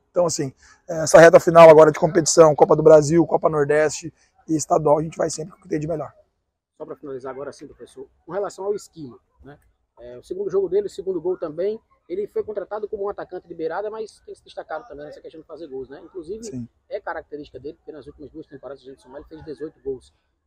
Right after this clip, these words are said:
Speaker 2: É, o senhor também cobra essa questão de gols pra ele, a-, para além da, das jogadas de, de beira de campo?
Speaker 1: Com certeza, e eu cobro mais dele ainda, porque ele fez dois gols em mim, né? É, quando a gente tava no Amazonas, ele fez pela Portuguesa, no jogo do acesso.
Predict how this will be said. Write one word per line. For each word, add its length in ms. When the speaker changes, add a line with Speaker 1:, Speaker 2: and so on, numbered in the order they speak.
Speaker 2:
É, 180
o 40
senhor 160
também 160
cobra 340
essa 160
questão 280
de 80
gols 260
pra 140
ele, 280
a-, 120
para 280
além 240
da, 160
das 180
jogadas 380
de, 180
de 180
beira 200
de 100
campo? 180
Speaker 1:
Com 180
certeza, 500
e 40
eu 100
cobro 240
mais 280
dele 220
ainda, 240
porque 200
ele 100
fez 260
dois 280
gols 260
em 60
mim, 160
né? 200
É, 220
quando 160
a 40
gente 120
tava 240
no 80
Amazonas, 540
ele 120
fez 220
pela 140
Portuguesa, 560
no 100
jogo 180
do 80
acesso. 540